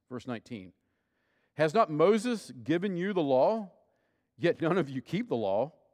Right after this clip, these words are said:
Why do you seek to kill me?" What's Jesus doing? What is he talking about there? The Jews congratulated themselves because they had been chosen to be the recipients of God's law.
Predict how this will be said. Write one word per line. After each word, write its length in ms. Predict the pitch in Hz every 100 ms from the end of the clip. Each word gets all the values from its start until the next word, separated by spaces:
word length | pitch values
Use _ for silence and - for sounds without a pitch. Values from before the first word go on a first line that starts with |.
| _ _ _
Why 340 | 123 123 160 208
do 120 | 202
you 160 | 185 170
seek 460 | - 160 - _
to 80 | 143
kill 260 | - 185 175
me?" 220 | 120 90
What's 180 | 113 120
Jesus 320 | 147 151 123
doing? 260 | 139 120 95
What 120 | 131
is 60 | 131
he 60 |
talking 240 | 120 123 110
about 120 | 101
there? 220 | 92 - _ _ _ _ _ _
The 80 | 151
Jews 460 | 110 135 226 233 -
congratulated 1000 | 190 151 123 160 202 185 160 151 135 131
themselves 680 | 156 - 139 120 113 - - _ _ _ -
because 300 | - 151 107
they 140 | 139
had 80 | 160
been 180 | 147 131
chosen 500 | - 151 143 117 110
to 80 | 120
be 120 | 120
the 80 | 117
recipients 580 | 110 - 143 - 98 110
of 100 | 92
God's 300 | 104 98 95
law. 360 | 107 98 85